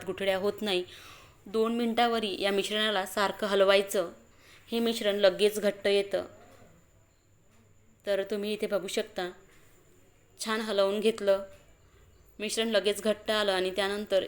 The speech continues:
याच्यावरती दोन चार मिनिटासाठी झाकण ठेवून द्यायचं. इथे आपला छान मऊसूत असा शिरा तयार झालेला आहे. आता यामध्ये आपल्याकडे असेल तर ड्रायफ्रुट्स घालायचे किंवा नाही घातले तरी असाही खूप छान हा शिरा लागतो.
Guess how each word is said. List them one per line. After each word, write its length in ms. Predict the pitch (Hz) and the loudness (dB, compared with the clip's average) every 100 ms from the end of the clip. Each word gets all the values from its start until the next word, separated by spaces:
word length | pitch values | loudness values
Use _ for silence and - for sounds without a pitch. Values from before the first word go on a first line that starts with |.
| - | -2
याच्यावरती 640 | 180 196 208 202 175 - - - - - - - | 2 4 4 2 -6 -6 -16 -20 -20 -20 -20 -14
दोन 160 | 208 202 | -8 -6
चार 200 | 214 220 | -2 -2
मिनिटासाठी 500 | 220 208 208 202 202 | -2 -4 -4 -4 -4
झाकण 380 | 185 196 202 202 | -4 -2 0 0
ठेवून 240 | 208 202 | 0 2
द्यायचं. 400 | 196 202 196 185 185 - | 4 4 2 -4 -6 -8
इथे 220 | 185 202 226 | -6 0 0
आपला 380 | 214 208 190 196 - - - - - - - - - _ - | 2 0 -4 -6 -18 -20 -20 -20 -20 -20 -20 -20 -20 _ -8
छान 220 | 226 220 | -2 -2
मऊसूत 540 | 233 214 196 - 214 226 - | 0 -2 -2 -4 -4 -2 -2
असा 180 | 196 208 | 0 0
शिरा 260 | - 196 196 | 4 4 4
तयार 240 | 190 185 | 4 4
झालेला 380 | 196 208 196 196 | 4 2 2 4
आहे. 260 | 196 185 180 - - - - - - - - - - - - | 2 0 -4 -8 -20 -20 -20 -20 -20 -20 -20 -20 -20 -12 -6
आता 180 | 208 | -2
यामध्ये 440 | 233 226 233 208 196 | 0 0 0 0 2
आपल्याकडे 520 | 190 185 196 196 196 - - - - | 0 4 4 6 4 0 -10 -6 2
असेल 400 | 202 - 202 196 | 4 4 2 6
तर 80 | 202 | 4
ड्रायफ्रुट्स 600 | 196 190 185 190 185 - | 4 0 0 -4 -6 2
घालायचे 640 | 190 208 226 214 208 - - - | 8 8 8 2 2 -4 -16 -6
किंवा 160 | 208 208 | 2 4
नाही 260 | 214 202 233 | 4 0 2
घातले 320 | 233 233 214 | 2 2 -2
तरी 160 | 202 214 - | 0 -2 0
असाही 400 | - 220 208 226 | 0 2 2 0
खूप 360 | - 220 220 - | 2 2 2 -4
छान 160 | 190 | 0
हा 60 | 190 | 0
शिरा 260 | 185 196 190 | 2 2 4
लागतो. 420 | 190 - 175 180 | 4 0 -8 -8